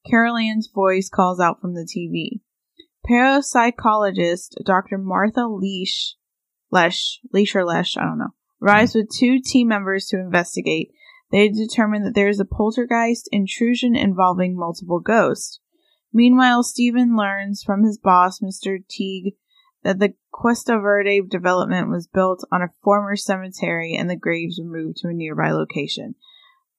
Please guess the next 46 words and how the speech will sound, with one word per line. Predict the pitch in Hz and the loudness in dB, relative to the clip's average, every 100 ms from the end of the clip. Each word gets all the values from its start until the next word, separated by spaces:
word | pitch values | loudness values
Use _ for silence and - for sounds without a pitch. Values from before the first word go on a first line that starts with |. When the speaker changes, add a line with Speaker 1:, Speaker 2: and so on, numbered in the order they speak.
| _ _ | _ _
Speaker 1:
I | 269 | 0
can't | 247 285 240 | 4 4 4
tell | 226 | 4
you | 208 214 | 4 4
how | |
many | 196 190 | 2 -2
locations | 175 170 170 170 185 | -4 -2 -2 0 0
in | 170 | 0
this | 160 151 - | -4 -8 -6
area | 147 151 175 196 214 _ _ _ _ _ _ 190 | -2 0 0 0 -2 _ _ _ _ _ _ -2
that | 170 165 | 2 2
has | 160 156 | 0 -2
happened | 147 - - - | -4 -4 -8 -10
to. | - - _ _ _ _ - _ | -12 -12 _ _ _ _ -20 _
Speaker 2:
Where | - 131 185 | -2 2 4
did | |
I | 220 | 2
get | 123 | 2
in | 110 | 2
your | 123 | 2
burial | 113 160 165 | 0 0 0
ground | 95 95 95 | -2 -4 -4
from? | 95 95 - | -4 -6 -6
What | - 208 | -4 0
movie | 190 220 | 2 2
am | |
I | 240 | 2
Speaker 1:
I | 294 | 0
Speaker 2:
thinking | - | 0
Speaker 1:
don't | 101 | 2
Speaker 2:
about? | 226 | 2
Speaker 1:
know. | 185 170 - | 0 -2 -6
The, | 214 214 | -4 -2
but | 220 214 | 0 2
that | 240 269 269 | 2 2 2
is, | 240 247 240 226 - - _ _ _ _ _ _ | 0 0 -2 -6 -12 -18 _ _ _ _ _ _
uh, | 196 202 202 202 202 202 196 - | 0 2 4 2 2 0 0 -4
I, | 165 202 233 233 214 | 0 2 2 -4 -6
I, | - 196 - - | -8 -8 -12 -4
I, | 110 - _ _ _ _ _ - | -4 -4 _ _ _ _ _ -14
I | 208 | -8
don't | 285 392 | -6 -4
know | 311 | -4
if | 262 | -4
you're | 254 226 | -8 -6
taking, | 240 226 190 175 | -4 -4 -6 -8